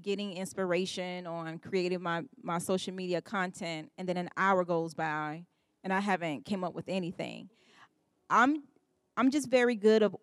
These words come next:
organizing and prioritizing what's important. So I know social, um, Instagram or TikTok, I think, has a set timer. Like, if you've been on the app for too long, it'll tell you, "Do you wanna take a break?" or something like that.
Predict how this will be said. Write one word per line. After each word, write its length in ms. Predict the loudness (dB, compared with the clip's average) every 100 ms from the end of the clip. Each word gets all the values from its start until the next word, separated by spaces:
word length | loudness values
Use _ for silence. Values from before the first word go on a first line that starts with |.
| 4
organizing 880 | 6 6 6 4 0 0 -2 -2
and 100 | -4
prioritizing 1000 | -2 4 6 6 4 0 0 2 4 4 2
what's 360 | 2 2 4 2
important. 540 | -4 0 0 0 -10 -16 -4
So 420 | 8 10 12 10
I 80 | 4
know 200 | 2 2
social, 360 | 4 4 4 2 _ -18 -14 -6
um, 420 | -2 -2 -4 -4 2
Instagram 600 | 2 2 -4 -4 -6 -16 _ _ _ 2
or 160 | 2
TikTok, 460 | 2 -2 -2 -2 -4 _
I 100 | -12
think, 360 | -8 -6 -6 -8
has 380 | -4 0 0 2
a 120 | -2
set 480 | -2 4 6 6 4 _
timer. 480 | -6 -2 -2 -2 -6
Like, 180 | -4 -6
if 120 | -4
you've 100 | 0
been 140 | 4 6
on 100 | 6
the 140 | 4
app 180 | 2 2
for 80 | 2
too 180 | 2
long, 440 | 4 8 10 8 6
it'll 140 | 4 2
tell 220 | 4 2
you, 100 | 2
"Do 80 | -4
you 80 |
wanna 100 | -4
take 140 | -4 -4
a 40 |
break?" 280 | -2 -4 -4
or 80 | -8
something 280 | -6 -4 -4
like 180 | -4 -4
that. 260 | -4 -4